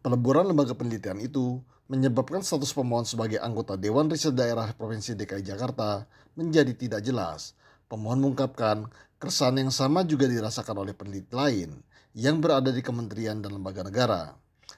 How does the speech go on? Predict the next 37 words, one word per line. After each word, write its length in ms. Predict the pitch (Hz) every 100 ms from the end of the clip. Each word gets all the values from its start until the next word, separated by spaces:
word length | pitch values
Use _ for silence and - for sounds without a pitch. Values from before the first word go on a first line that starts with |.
| _ -
Terhadap 320 | - 98 127
permohonan 380 | 127 127 127 123
itu, 400 | 120 113 107 101 110 _ _ _
Hakim 400 | 123 - 175 180
Konstitusi 420 | 156 135 147 -
Saldi 300 | 139 131 123
Isra 240 | 117 123 117
memberikan 340 | 117 113 104
nasihat 480 | 101 - 143 90 78 _ - -
agar 260 | 120 135 -
pemohon 260 | 165 143 139
dapat 160 | 127 120
mencari 320 | 123 120 110
peneliti 400 | 98 107 101 95
P 160 | 95 113
N 80 | 113
S 380 | 117 117 - - _ _
untuk 320 | 185 185 185
menjadi 320 | 156 139 123
pemohon 320 | 127 120 123 110
dalam 160 | 113
perkara 240 | 113 110 98
ini, 420 | 135 110 85 76 - _ -
agar 320 | 143 151 190
permohonan 400 | 156 151 147 139
menjadi 240 | 131 117
komprehensif, 640 | 110 110 107 127 107 85 67 - _ _
mengingat 480 | 127 131 131 135 -
pemohon 240 | 139 127
sebelumnya 420 | 123 120 120 117
yang 80 | 113
berstatus 380 | 107 - 87 95
P 160 | 95 113
N 80 | 104
S 300 | 117 107 - _ -
mengundurkan 640 | 165 160 143 123 120 117
diri. 400 | 127 120 92 76